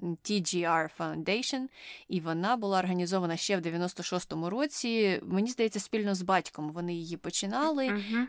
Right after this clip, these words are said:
Speaker 1: І, м, ця благодійна організація займається різними освітніми, спортивними програмами, е, для молоді, і це молодь, е, з неблагополучних районів. І гроші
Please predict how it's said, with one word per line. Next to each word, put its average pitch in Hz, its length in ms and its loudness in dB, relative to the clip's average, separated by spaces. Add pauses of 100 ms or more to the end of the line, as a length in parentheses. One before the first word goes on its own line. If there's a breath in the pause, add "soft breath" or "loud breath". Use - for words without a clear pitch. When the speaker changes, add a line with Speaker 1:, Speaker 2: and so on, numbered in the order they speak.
(120)
Speaker 1:
І, 190 320 4 (200)
м, 180 260 2
ця 214 260 4
благодійна 196 520 2
організація 190 760 0
займається 180 920 2
різними 180 600 2
освітніми, 220 1200 0
спортивними 240 760 2
програмами, 190 760 2 (340 loud breath)
е, 180 120 2
для 185 260 4
молоді, 185 520 4
і 185 160 -2
це 220 280 2
молодь, 196 800 2
е, 175 200 4 (400 loud breath)
з 180 500 2 (400)
неблагополучних 180 1800 2
районів. 175 920 0
І 185 640 4
гроші 214 1000 2